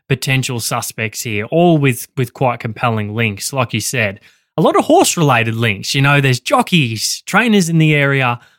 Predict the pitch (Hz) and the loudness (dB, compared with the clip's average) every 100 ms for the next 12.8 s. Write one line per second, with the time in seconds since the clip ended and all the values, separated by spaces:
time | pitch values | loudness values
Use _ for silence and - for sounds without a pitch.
0 | _ 196 233 - 180 170 147 - 156 143 | _ 4 4 2 0 2 0 0 0 2
1 | 135 147 139 135 135 - - 185 240 175 | 0 0 2 2 0 -2 0 2 2 4
2 | 196 139 143 151 - 135 123 127 160 160 | 2 2 0 -2 -2 0 2 4 4 4
3 | - 117 107 98 95 - - - _ _ | 2 -2 0 -2 0 0 -2 -16 _ _
4 | - 226 262 240 - 160 160 147 139 135 | -2 0 0 -2 -2 -2 2 4 4 2
5 | 135 135 131 - 143 151 139 135 127 127 | 2 2 -2 0 0 2 2 0 0 0
6 | 127 120 107 - 185 226 226 196 139 _ | 0 -2 -6 -4 0 2 2 2 -2 _
7 | - 131 110 101 101 120 117 113 - 117 | -8 -2 -2 -4 -8 -6 -4 -4 -4 -4
8 | 110 - 131 127 117 104 110 131 131 - | -4 -2 -2 0 -2 -4 -8 -8 -8 -4
9 | 123 - - _ _ _ 139 - 135 123 | -4 -6 -12 _ _ _ -2 0 0 0
10 | 120 120 120 120 123 113 113 120 117 113 | 0 0 0 0 -2 -2 0 0 0 0
11 | 113 - - _ _ 127 123 113 120 110 | -2 -4 -10 _ _ -6 -4 -2 -2 -2
12 | 143 190 - 110 98 98 98 101 | -2 -4 -2 -4 -4 -8 -10 -14